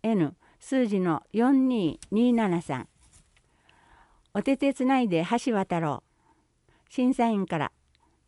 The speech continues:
女の子が恥ずかしそうに手をつないでいるように見える微笑ましい写真です。みっくんが手をつないでよと何度もお願いし、仕方がないなと話しているようなストーリーが見えました。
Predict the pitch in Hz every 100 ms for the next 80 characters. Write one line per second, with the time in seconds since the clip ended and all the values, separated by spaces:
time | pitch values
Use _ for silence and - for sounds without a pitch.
0 | _ _ _ _ - 233 247 247 214 180
1 | 170 170 226 220 262 262 - 269 226 170
2 | 143 - 277 254 - 214 247 254 247 240
3 | 240 240 196 180 185 170 147 - _ _
4 | _ 233 240 269 262 262 262 226 185 -
5 | 185 165 170 - _ _ _ _ _ _
6 | _ _ - 262 - 240 214 190 151 -
7 | 269 277 240 233 247 262 269 247 214 -
8 | _ _ - 165 143 190 180 240 254 233
9 | 202 196 185 185 185 - - _ _ _
10 | - - 226 233 226 226 233 233 233 226
11 | 214 _ _ 170 143 _ - 196 220 -
12 | 226 220 226 202 165 151 - _ - -
13 | - 285 277 233 202 190 185 185 180 156
14 | - - 135